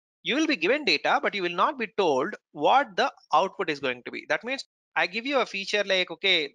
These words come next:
the shape of it, uh, this particular animal has a tail, this particular animal has two eyes, four legs, but I will not tell you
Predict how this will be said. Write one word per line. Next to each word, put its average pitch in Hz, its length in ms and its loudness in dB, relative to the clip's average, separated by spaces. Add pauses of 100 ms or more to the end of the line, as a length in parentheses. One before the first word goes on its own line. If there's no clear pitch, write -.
the 165 80 0
shape 185 380 0
of 185 180 0
it, 175 220 0
uh, 147 160 2
this 156 160 -6
particular 170 360 -2
animal 156 300 0
has 156 160 0
a 143 120 0 (240)
tail, 208 220 2 (360)
this 156 100 -4
particular 165 380 -2
animal 151 260 -2
has 147 160 -2
two 214 180 -6
eyes, 240 300 0 (160)
four 180 160 -2
legs, 233 360 -2 (280)
but 190 140 2
I 202 80 4
will 202 100 -2
not 233 220 -2
tell 208 100 -2
you 214 320 -4